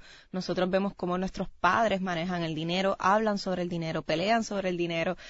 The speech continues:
vemos todo. Y de ahí es que nosotros aprendemos a manejar nuestro dinero. Cuando lleguemos a grande, muchas veces, si nuestros padres tuvieron,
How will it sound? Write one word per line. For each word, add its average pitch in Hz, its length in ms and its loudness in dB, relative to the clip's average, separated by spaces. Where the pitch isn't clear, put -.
vemos 208 280 4
todo. 196 400 4
Y 196 220 2
de 185 80 4
ahí 214 640 0
es - 140 -6
que 196 120 -2
nosotros 220 640 0
aprendemos 185 540 0
a 226 40 -2
manejar 185 340 -2
nuestro 180 240 -6
dinero. 175 280 -4
Cuando - 180 -4
lleguemos 185 300 0
a 208 160 4
grande, 247 420 2
muchas 185 340 0
veces, 233 320 0
si 190 200 -4
nuestros 180 280 -4
padres 175 400 -2
tuvieron, 202 560 2